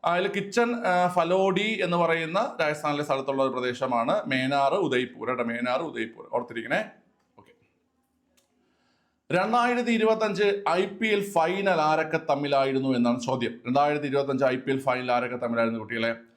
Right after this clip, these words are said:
ആർ സി ബി, ആർ സി ബിയും, ആർ സി ബിയും വേഴ്സസ് പഞ്ചാബ് അല്ലേ, പഞ്ചാബ് കിങ്സും തമ്മിലായിരുന്നു അല്ലേ, പഞ്ചാബ് കിങ്സും തമ്മിലായിരുന്നു. ആ, രണ്ടായിരത്തി ഇരുപത്തഞ്ച്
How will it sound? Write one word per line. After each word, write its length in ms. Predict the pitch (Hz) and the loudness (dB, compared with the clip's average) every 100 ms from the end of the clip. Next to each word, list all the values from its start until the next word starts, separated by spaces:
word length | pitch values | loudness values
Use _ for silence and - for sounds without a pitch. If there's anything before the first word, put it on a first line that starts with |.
| _ _ _ | _ _ _
ആർ 240 | 143 160 185 | 0 2 0
സി 440 | 185 - 165 139 | -4 -2 0 0
ബി, 320 | 135 151 131 - | 0 0 -2 0
ആർ 200 | 131 143 | 0 0
സി 320 | 139 - 143 | -2 -4 -2
ബിയും, 500 | 131 127 131 226 233 | 0 0 0 -2 -2
ആർ 120 | 123 | -2
സി 280 | 127 - 131 | -2 -2 -2
ബിയും 260 | 123 135 127 | 0 -2 0
വേഴ്സസ് 540 | 123 117 147 233 240 - | -2 0 0 0 -2 -4
പഞ്ചാബ് 600 | 127 131 127 135 131 123 | -2 0 0 4 4 2
അല്ലേ, 200 | 117 135 | 0 0
പഞ്ചാബ് 580 | 127 123 120 131 123 123 | 0 0 0 2 0 -2
കിങ്സും 320 | 123 120 123 | -6 -6 -2
തമ്മിലായിരുന്നു 500 | 117 117 113 110 110 | 0 0 0 -2 -4
അല്ലേ, 120 | 127 | -4
പഞ്ചാബ് 420 | 123 117 117 123 120 | -2 -2 0 -2 -2
കിങ്സും 280 | 120 120 | -6 -4
തമ്മിലായിരുന്നു. 720 | 120 117 113 113 120 208 269 - - _ _ - | -4 0 0 0 -2 -2 -2 -8 -20 _ _ -2
ആ, 80 | 127 | 0
രണ്ടായിരത്തി 560 | 131 131 147 160 170 165 143 | 2 2 2 2 0 0 0
ഇരുപത്തഞ്ച് 540 | 135 135 131 123 151 | 0 0 0 0 2